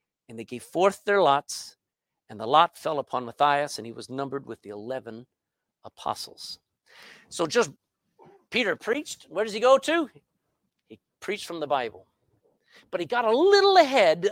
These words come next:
of God in his application. He was not wrong about what he was preaching. His timing was wrong. Now,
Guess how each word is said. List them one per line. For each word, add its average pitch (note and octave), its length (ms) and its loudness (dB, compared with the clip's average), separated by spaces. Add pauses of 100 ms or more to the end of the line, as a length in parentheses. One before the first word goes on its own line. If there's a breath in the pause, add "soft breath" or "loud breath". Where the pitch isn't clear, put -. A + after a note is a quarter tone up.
(120)
of F#3+ 560 0 (840)
God F3+ 300 6
in E3 160 -4
his E3+ 160 -4
application. D3+ 640 -2
He E3+ 80 -8
was E3+ 120 -10
not C#4+ 200 -4
wrong C4+ 380 0
about G3 200 -4
what A3+ 140 -2
he G#3 40 -10
was D#3 140 -10
preaching. - 380 -16 (1400)
His - 160 -16
timing F#3 500 -4
was A2+ 140 -12
wrong. F#2 280 -14 (1700 soft breath)
Now, E3 240 2